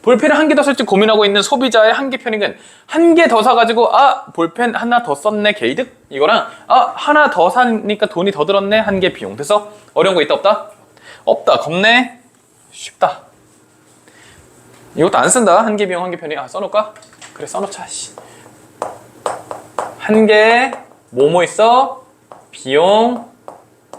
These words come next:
편익 있었다. 근데 우리가 머릿속에 이미 넣어놨으니까 간단하게 봤을 거야. 추가 선택에 의한 거야, 추가 선택.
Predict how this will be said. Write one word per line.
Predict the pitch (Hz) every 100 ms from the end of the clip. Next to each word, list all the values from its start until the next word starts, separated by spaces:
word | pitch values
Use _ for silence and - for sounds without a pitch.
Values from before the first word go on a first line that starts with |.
| - _ _
편익 | - 208 196
있었다. | 131 139 135 135 165 208 - - - _ _ - - - - - - - - - - - - - - - - - -
근데 | 156 185 233 254 - - _ _ _ - _ _ _ _ _ -
우리가 | 151 180
머릿속에 | 139 175 190 165
이미 | 151
넣어놨으니까 | 123 143 160 135
간단하게 | - 131 190 175
봤을 | 151 143
거야. | 127 117 175 233 - - _ _ _ _ _ _ _ _ _ _ _ - -
추가 | - 302 311 302
선택에 | 302 254 - 208
의한 | 135 135 120
거야, | 110 110
추가 | 202 196
선택. | 175 139 120 120 185 -